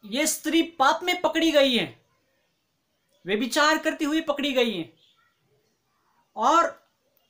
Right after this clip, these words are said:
वचन के अनुसार, पवित्र शास्त्र के अनुसार ऐसी स्त्रियों को पथराव करके मार देनी चाहिए करके मूसा ने, आ, पवित्र शास्त्र में हमें आज्ञा दिया है, तो आप इसके विषय में क्या कहेंगे?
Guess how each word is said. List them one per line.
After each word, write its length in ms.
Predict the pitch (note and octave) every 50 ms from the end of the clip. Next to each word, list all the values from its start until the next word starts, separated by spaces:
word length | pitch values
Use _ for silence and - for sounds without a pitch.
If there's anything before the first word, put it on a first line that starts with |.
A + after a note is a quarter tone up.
| _ _ _ G3+
वचन 560 | F3 E3 E3 E3 G3+ A#3 A#3+ - E4+ F4 E4
के 120 | - - C#4
अनुसार, 560 | A#3+ A#3 A#3 B3 A#3 - D4 C#4+ C4+ C#4 -
पवित्र 400 | - B3 B3 D4+ D#4 D#4 D4+ D4
शास्त्र 500 | D4 - - C4 C4 C4+ C4+ - D4 C#4
के 100 | C4+ -
अनुसार 600 | B3+ A#3 A3+ A#3 A3 A3+ C4 C#4 C#4+ D#4 D4+ - _ _ _ _ _ -
ऐसी 320 | G3+ A#3+ C#4 C4+ - D4+ D4+
स्त्रियों 520 | - - - - C4+ C#4+ D4 D4 D4 C#4+
को 140 | C#4 D4 C#4+
पथराव 600 | C#4 - - A3 A3 - - A3 A3+ B3+ C#4+ C#4+
करके 320 | C#4 C#4+ C4+ C4+ C4+ C4+ C4
मार 280 | A3+ G3+ G#3 A3+ B3+
देनी 260 | A#3+ A3 B3+ B3 A#3+ A#3+
चाहिए 320 | - B3 A#3+ A#3 A#3 A#3
करके 340 | A3+ A#3 A3+ A3+ B3 C4+ C4+
मूसा 540 | A3 G3+ G3+ A#3+ C#4 C4+ - - D4+ C#4 C4+
ने, 240 | C#4 C#4 B3 G#3+ - - _ _ _ _ - F#3
आ, 300 | G3 G3 G3 G3 F#3+ F#3+
पवित्र 420 | - A#3 A#3+ C4+ C4 - B3+ B3
शास्त्र 400 | - - B3+ A#3+ A#3 - B3 A#3+
में 120 | A#3 A#3+
हमें 180 | A3 A3 A3 A3
आज्ञा 460 | F#3 E3 F3 F3+ F3+ F3+ A#3 C4 B3+
दिया 300 | A3+ G#3 G#3+ G#3 G#3 G3+
है, 360 | F#3 E3+ E3 D3+ C#3+ - - _ _ _ _ _ _ _ _ _ _ _ _ _ _ _
तो 80 | - C4+
आप 560 | - - - A#3+ C#4 D#4 E4 E4+ E4 - - B3+
इसके 300 | B3 - - - D4 C#4+
विषय 260 | A#3+ C4 - - C#4+
में 200 | B3+ C4+ C#4 C4+
क्या 160 | - F4 F4+
कहेंगे? 560 | F4 D#4+ C4+ A#3+ A3+ G#3 F3 E3 D#3 D3 -